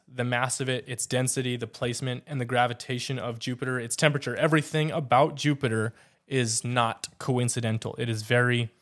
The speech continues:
specific. Life does not exist on Jupiter,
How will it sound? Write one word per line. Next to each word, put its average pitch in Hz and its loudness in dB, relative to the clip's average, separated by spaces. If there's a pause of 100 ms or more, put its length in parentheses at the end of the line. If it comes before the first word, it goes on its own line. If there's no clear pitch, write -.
specific. - -4 (460)
Life 175 6 (120)
does 143 4
not 143 4
exist 127 0
on 131 2
Jupiter, 113 -2